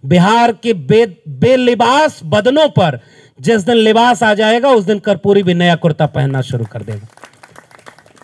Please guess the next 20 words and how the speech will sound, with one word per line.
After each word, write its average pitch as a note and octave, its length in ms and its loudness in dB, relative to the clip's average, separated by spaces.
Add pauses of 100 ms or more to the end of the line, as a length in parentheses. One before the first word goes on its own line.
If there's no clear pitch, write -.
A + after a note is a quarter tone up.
(640)
ये D#3+ 100 4
वो A#3+ 320 4
वक्त A#3+ 320 -2
था B3 460 -2 (560)
जब D#3+ 260 -2
कर्पूरी G3+ 480 0
ठाकुर C4+ 560 0 (240)
अपना G#3 360 0
नाम A#3 540 2
गुदवा A3+ 420 2
करके A#3+ 400 0
दस G#3 240 -2
लाख G3+ 200 0
का F3 120 -4
सूट F3 340 -2
नहीं G3 260 0
पहनना D3 440 -2
चाह B2+ 240 -4
रहे C3 160 -4
थे। A3+ 300 -2